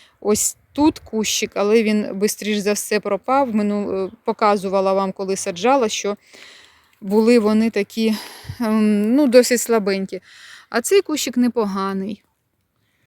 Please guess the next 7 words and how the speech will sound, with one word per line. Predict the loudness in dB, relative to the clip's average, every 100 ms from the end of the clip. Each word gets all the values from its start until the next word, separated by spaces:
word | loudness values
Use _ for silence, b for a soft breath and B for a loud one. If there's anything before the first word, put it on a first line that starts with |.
| -16
Щось | -4 -4 -2
ягідки | -2 0 0 -4 -4 -2
з |
лохини | -2 -2 -2 0
валяються, | 2 2 2 2 0 -2 -2
мабуть, | -2 -2 -4 -4 b b b b b _
пташки | 0 0 -2 -8 -10